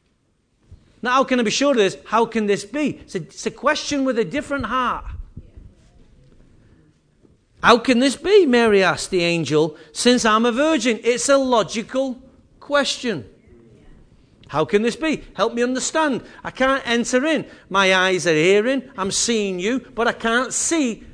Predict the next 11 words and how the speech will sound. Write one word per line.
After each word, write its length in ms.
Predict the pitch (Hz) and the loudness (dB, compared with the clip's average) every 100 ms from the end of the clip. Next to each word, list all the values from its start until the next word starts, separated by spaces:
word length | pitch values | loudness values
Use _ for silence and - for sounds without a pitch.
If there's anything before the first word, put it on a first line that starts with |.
| - | -12
exactly 520 | 190 151 285 - 220 | -6 2 2 2 0
what 220 | 208 233 | 0 -2
you're 120 | 214 | -4
saying. 440 | - 302 302 214 - - - | -2 2 2 2 -2 -16 -2
So 200 | 262 240 | 4 6
if 60 | |
I'm 80 | 226 | 6
gonna 200 | 233 233 | 2 2
come 240 | 226 302 277 | 2 0 2
to 140 | 254 | 0
faith, 640 | - 302 226 180 - - | 4 4 4 0 -16 -20